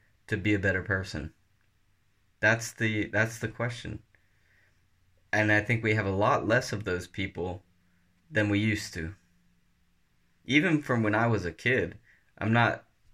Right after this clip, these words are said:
<laughs> not that old, but, uh, I'm getting up there. And when I was a kid, everyone that I knew, everyone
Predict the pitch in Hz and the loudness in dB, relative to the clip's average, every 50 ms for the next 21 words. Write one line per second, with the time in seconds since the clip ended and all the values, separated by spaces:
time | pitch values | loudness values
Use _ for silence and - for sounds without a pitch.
0 | _ _ - - - - - _ _ - - - - - _ _ - 113 110 110 | _ _ -10 -10 -10 -12 -18 _ _ -20 -20 -20 -20 -20 _ _ -4 0 0 0
1 | 92 - - 110 120 113 107 98 95 95 98 95 95 - 92 90 92 92 - - | 0 2 4 6 6 6 6 4 4 2 0 -2 -4 -6 -4 -2 0 0 0 -2
2 | - _ _ - 98 95 92 90 92 101 120 80 73 107 117 117 - - 85 82 | -6 _ _ -2 -2 -2 -2 -2 0 0 0 2 2 0 0 0 0 0 0 0
3 | 90 92 92 - _ _ _ _ _ _ _ _ _ - _ _ _ _ _ _ | 0 -2 -4 -8 _ _ _ _ _ _ _ _ _ -20 _ _ _ _ _ _
4 | _ _ - - 104 104 101 98 98 95 95 95 92 85 82 - - - _ _ | _ _ -2 0 2 4 4 4 4 4 2 2 0 -4 -8 -10 -14 -16 _ _
5 | _ _ _ _ _ _ _ _ _ _ _ _ _ _ _ _ _ _ _ _ | _ _ _ _ _ _ _ _ _ _ _ _ _ _ _ _ _ _ _ _
6 | _ _ _ _ _ _ _ _ _ _ _ _ _ _ _ _ _ _ _ _ | _ _ _ _ _ _ _ _ _ _ _ _ _ _ _ _ _ _ _ _
7 | _ 95 110 107 110 123 131 131 120 117 107 - 113 104 101 - - - 107 117 | _ 0 2 4 4 4 4 4 2 0 0 2 2 2 2 2 2 4 4 6
8 | 117 123 113 101 95 92 80 76 76 80 85 - - _ _ _ _ _ _ _ | 6 4 2 2 0 0 -2 -2 -4 -6 -8 -10 -18 _ _ _ _ _ _ _
9 | _ _ _ - 107 107 107 104 104 101 101 98 90 80 64 64 80 - - - | _ _ _ -2 0 4 4 4 4 4 2 0 0 -2 -4 -6 -8 -10 -14 -20
10 | - _ _ - 101 110 107 98 104 95 82 85 85 85 80 80 90 92 | -20 _ _ 2 4 4 4 4 2 0 0 0 -2 -2 -4 -4 -6 -8